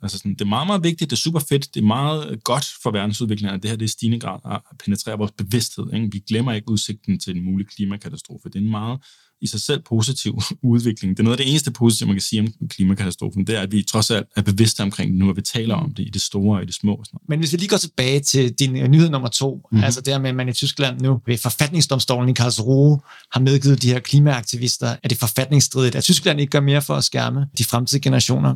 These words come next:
Speaker 2: mod en potentiel klimakatastrofe. Kunne det være noget, der gjorde, at Dan Jørgensen og resten af The Mans kompaner gør noget lignende i Danmark?
Speaker 1: Det håber jeg. Må jeg have lov til at sige?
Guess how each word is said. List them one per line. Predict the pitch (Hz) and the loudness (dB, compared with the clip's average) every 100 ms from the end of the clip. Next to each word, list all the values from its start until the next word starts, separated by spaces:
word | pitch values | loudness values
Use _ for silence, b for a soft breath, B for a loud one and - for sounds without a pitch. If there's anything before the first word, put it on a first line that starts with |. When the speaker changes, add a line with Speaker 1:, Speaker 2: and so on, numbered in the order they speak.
| 135 | 2
Speaker 2:
mod | 120 127 131 | 2 2 0
en | 120 | 0
potentiel | 123 113 107 131 - | -2 -2 -2 -4 -6
klimakatastrofe. | - 131 135 127 127 139 139 - - | -4 -2 0 0 0 0 -2 -4 0
Kunne | 190 | 2
det | 214 180 | 4 2
være | 160 151 | 0 2
noget, | 156 160 165 185 | 4 6 6 2
der | 180 - | 0 0
gjorde, | 165 - - - | 0 0 -4 -6
at | 147 151 | -2 0
Dan | 127 | 2
Jørgensen | 139 139 147 156 | 2 2 -2 -2
og | 160 135 135 131 131 131 131 | 0 0 -2 -4 -4 -6 -4
resten | 135 - 151 | -6 -4 -4
af | 143 | -2
The | 135 | 0
Mans | 135 135 147 - - | 0 0 -2 -2 0
kompaner | 131 127 151 156 143 B | 2 2 2 0 -4 B
gør | 147 143 | 0 2
noget | 170 151 | 2 2
lignende | 160 180 196 190 | 2 2 2 -2
i | - 156 | -4 -2
Danmark? | 151 156 196 185 _ _ _ - | 0 -2 -4 -8 _ _ _ 0
Speaker 1:
Det | 139 | 2
håber | 120 135 147 | 4 4 4
jeg. | 151 123 98 98 _ _ - | 2 2 -2 -6 _ _ 4
Må | 117 | 4
jeg | 120 | 4
have | |
lov | 135 | 0
til | 135 131 | 0 -2
at | |
sige? | - | -2